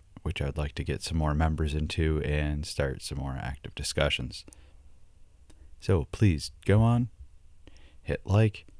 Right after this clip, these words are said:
follow, ask permission to join the group, and we'll add you in as soon as possible.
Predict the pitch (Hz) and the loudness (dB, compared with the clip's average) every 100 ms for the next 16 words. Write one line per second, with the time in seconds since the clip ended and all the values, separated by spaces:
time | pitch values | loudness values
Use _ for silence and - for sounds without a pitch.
0 | - - - - 85 85 87 87 - - | -20 -20 -20 0 6 6 6 4 -2 -20
1 | - - - - - 78 - - 78 73 | -20 -20 -20 -18 -2 -2 -2 -4 -2 0
2 | 76 71 80 78 71 - 78 - 76 71 | 0 0 0 0 0 0 0 0 -2 0
3 | 71 71 - - - 76 - 76 73 73 | -2 -4 -8 -20 -2 0 2 2 2 -2
4 | - - 78 71 101 110 - 143 | -6 -4 -4 2 2 2 0 -8